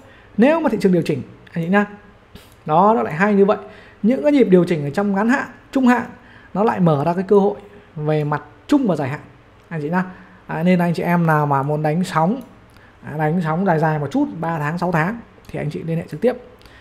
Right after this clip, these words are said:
với em Đại để em Đại hỗ trợ anh chị em. Ok, à, video ngày hôm nay thì, à, làm để, à, thứ nhất là củng cố tinh thần anh em để, à, chúng ta có thể là view một cách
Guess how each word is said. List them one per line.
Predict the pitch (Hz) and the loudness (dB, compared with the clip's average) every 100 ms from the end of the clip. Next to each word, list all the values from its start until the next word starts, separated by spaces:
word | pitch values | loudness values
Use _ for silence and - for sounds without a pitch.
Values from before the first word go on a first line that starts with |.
| - | -10
với | 165 | -4
em | 165 | 2
Đại | 190 139 | 2 0
để | 131 | -10
em | |
Đại | 151 | -10
hỗ | 147 170 | -10 -10
trợ | 170 | -8
anh | 156 | -4
chị | |
em. | 170 165 - - - - | -2 -4 -8 -20 -20 -14
Ok, | - 165 220 185 - - - - - | -2 4 6 4 -2 -14 -20 -20 -14
à, | 165 | -8
video | 156 190 202 | 0 2 2
ngày | 175 | 2
hôm | 175 | 0
nay | 196 185 | 0 0
thì, | 175 | 2
à, | 160 151 143 - - - - | 2 0 -6 -16 -20 -20 -4
làm | 151 156 151 | -2 0 2
để, | 156 139 | 2 2
à, | 127 131 131 | 2 -2 -2
thứ | 170 | 2
nhất | 196 277 | 2 4
là | 202 | 0
củng | - 135 | 0 0
cố | 151 165 | 4 4
tinh | 208 | 4
thần | 170 156 | 2 2
anh | 170 | 4
em | 190 180 - - - - - - | 4 2 -2 -14 -20 -20 -20 -4
để, | 160 156 143 | 2 4 4
à, | 131 120 135 143 | 2 0 -6 -4
chúng | 160 | 0
ta | 185 185 180 180 165 - - - - - | 4 6 6 2 -2 -6 -20 -20 -20 -4
có | 160 185 | 0 4
thể | 226 | 6
là | 156 139 | 4 2
view | 175 214 208 202 190 | 6 10 12 12 10
một | 160 - | 4 0
cách | 226 | 0